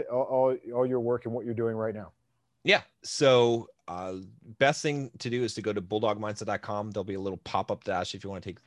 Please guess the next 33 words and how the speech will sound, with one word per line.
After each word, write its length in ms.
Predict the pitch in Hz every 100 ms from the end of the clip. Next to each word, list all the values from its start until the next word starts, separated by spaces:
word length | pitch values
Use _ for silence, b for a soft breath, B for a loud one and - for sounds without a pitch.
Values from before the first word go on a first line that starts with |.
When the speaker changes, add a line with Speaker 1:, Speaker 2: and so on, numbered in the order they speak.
| _
Speaker 2:
the 80 | 87
Bulldog 440 | 95 92 92 90
quiz, 460 | - 90 87 85 - b b b -
which 120 | 101
of 120 | 101
course 200 | 135 117
you 40 | 120
do 200 | 113 110
'cause, 420 | - 95 - - -
uh, 160 | 80 80
you 160 | 80 92
wanna 120 | 95
know 80 | 92
what 120 | 85
your 60 | 92
Bulldog 320 | 98 98 92
score 280 | - 98 95
is. 280 | 92 - -
It's 140 | -
a 40 |
score 220 | 92 - 101
from 180 | 95
zero 180 | 90 101
to 80 | 95
hundred. 380 | 101 104 107 107 B B B
And 80 | 143
I 80 | 180
just, 260 | 175 - 170
just, 260 | 170 -
like, 160 | 175 -
ten 200 | 147 139
questions 420 | 131 110 127 110
that 200 | 110 95